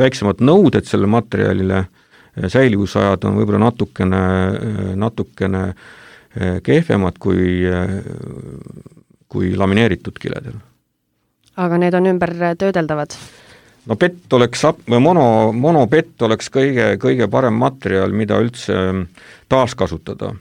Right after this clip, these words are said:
Speaker 1: Ja, ja seda ka taaskasutatakse juba, ähm, ütleme, et, äh, Euroopa, äh, Liidu direktiivide järgi,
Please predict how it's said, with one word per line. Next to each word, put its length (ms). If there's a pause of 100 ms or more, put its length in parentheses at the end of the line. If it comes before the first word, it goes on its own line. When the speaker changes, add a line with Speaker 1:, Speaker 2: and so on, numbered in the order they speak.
(240)
Speaker 1:
Ja, 280 (200)
ja 80
seda 240
ka 140
taaskasutatakse 960
juba, 400 (580)
ähm, 640 (420)
ütleme, 400
et, 240
äh, 240 (560)
Euroopa, 540 (400)
äh, 640
Liidu 400
direktiivide 800
järgi, 400